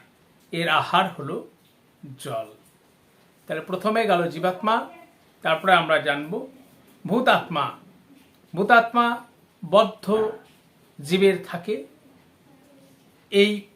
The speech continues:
ভূতাত্মা লোভ মুক্তি সাধনের দ্বারা বশীভূত হয়। ভূতাত্মার বাসস্থান হচ্ছে লিঙ্গমূলের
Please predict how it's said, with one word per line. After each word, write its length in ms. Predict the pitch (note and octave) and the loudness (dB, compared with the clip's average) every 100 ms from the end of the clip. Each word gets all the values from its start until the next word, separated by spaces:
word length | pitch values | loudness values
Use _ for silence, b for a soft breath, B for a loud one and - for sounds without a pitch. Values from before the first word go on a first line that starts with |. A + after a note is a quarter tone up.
| - | -8
ভূতাত্মা 720 | G3 G#3 A#3 A3+ A#3 A#3+ A#3 - | -2 6 6 6 4 4 2 -2
লোভ 300 | E3+ A3 A3+ - F#3+ | 4 6 4 2 -6
মুক্তি 640 | G#3 G#3+ - A3+ A#3 A#3 - _ _ _ - | -6 -6 -2 0 0 -4 -14 _ _ _ -18
সাধনের 580 | - G3 G3 A3 G#3+ | -2 0 0 -2 -2
দ্বারা 200 | F3 F3 | 2 4
বশীভূত 460 | E3+ D#3+ G3+ F3+ F#3 | 4 0 -6 -6 -4
হয়। 280 | F#3 F#3 G#3+ - _ _ _ _ _ _ _ _ _ D#3+ | -2 0 0 -4 _ _ _ _ _ _ _ _ _ -6
ভূতাত্মার 600 | F3 G#3 G3+ - A3 G#3+ G#3 - - - - - | 2 4 4 2 2 4 2 -12 -20 -20 -20 -4
বাসস্থান 600 | F3 E3+ A3+ - A3+ G#3 | -4 -2 -8 0 0 2
হচ্ছে 460 | G3 - G#3 G#3+ - - _ _ _ _ _ _ - | -4 -4 -2 -2 -4 -20 _ _ _ _ _ _ -10
লিঙ্গমূলের 880 | E3 G3+ A3 A3+ A#3 G3 F#3 F#3+ | 0 2 4 4 4 4 2 2